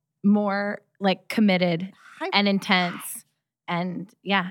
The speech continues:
Speaker 1: it's, like, the best. It's so funny. <laughs> Just when, like, obviously I knew Allie first, but you're like, "Who would I ever know and work with and do something fun with that could be just as <laughs> overboard?"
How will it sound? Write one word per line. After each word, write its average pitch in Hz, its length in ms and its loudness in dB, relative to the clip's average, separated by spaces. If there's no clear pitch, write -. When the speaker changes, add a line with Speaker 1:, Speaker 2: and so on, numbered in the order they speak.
Speaker 1:
it's, - 200 -4
like, 190 220 -2
the 196 80 -2
best. 190 500 -4
It's - 240 -8
so 208 220 -2
funny. - 320 2
<laughs> - 540 -6
Just 359 160 -4
when, 370 180 -4
like, 262 280 0
obviously 214 500 0
I 196 100 -4
knew 202 140 -2
Allie 208 240 -2
first, 208 300 -2
but - 80 -10
you're 170 100 -6
like, 175 200 -10
"Who - 140 -2
would 480 120 2
I 226 140 0
ever 208 260 0
know 180 400 0
and 175 320 -8
work 175 320 -6
with 170 320 -8
and 170 340 -14
do 185 220 -6
something 180 420 -14
fun 175 160 -18
with 175 140 -16
that 170 140 -12
could 180 160 -12
be 196 100 -8
just - 480 -12
as 160 240 -6
<laughs> - 640 -4
overboard?" 226 640 2